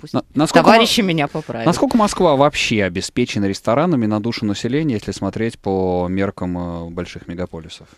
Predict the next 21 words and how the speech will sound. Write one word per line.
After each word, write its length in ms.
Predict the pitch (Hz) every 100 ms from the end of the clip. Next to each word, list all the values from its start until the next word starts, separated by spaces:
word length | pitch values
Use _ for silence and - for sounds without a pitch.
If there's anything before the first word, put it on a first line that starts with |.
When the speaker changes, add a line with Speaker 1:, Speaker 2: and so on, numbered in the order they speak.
| -
Speaker 1:
На 260 | 135 143
мой 180 | 135 185
взгляд, 280 | 226 202 170 -
э, 300 | 143 135 80
для, 340 | 139 185 165 135
э, 680 | - 135 123 98 98 73 62 -
если 280 | 151 -
как 220 | 151 147 -
бы 220 | 151 135
сопоставлять 720 | - 165 147 - 165 156 131
количество 420 | - 147 143 - 147
ресторанов 600 | 147 156 160 139 131 -
и 60 |
платежеспособность 960 | - 143 - 139 - 147 - 143 135 -
населения, 600 | 147 - 165 208 226 131
то 200 | - 135 - - -
вполне 400 | _ - 131 139
неплохо 420 | 170 143 131 151 -
у 40 | 156
нас 180 | 143 -
все 200 | -